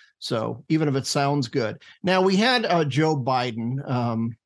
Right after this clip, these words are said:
America's foremost inter-, intellectual, reminding us that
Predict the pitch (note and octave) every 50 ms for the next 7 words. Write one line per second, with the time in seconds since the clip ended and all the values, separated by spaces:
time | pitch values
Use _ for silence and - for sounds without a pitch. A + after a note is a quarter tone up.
0 | _ _ _ - - - D3 D3+ D3 C#3+ C#3 C#3 C3+ - - - D#3+ D3 C#3+ C#3+
1 | C#3+ C#3 C3+ - D3+ C#3+ C3+ C3 C3+ - - F#3+ E3 D#3 D#3 D#3+ C#3+ C#3+ - D#3
2 | C3+ C3 C#3 C#3 - - - - - - - - _ - - _ _ _ _ _
3 | _ _ _ - - F#3 G#3 A3 G3+ A3 A3+ B3+ C4+ C4 B3 A#3 A3 G3+ F#3+ F#3+
4 | F#3 - - - E3+ E3+ E3 E3 E3 -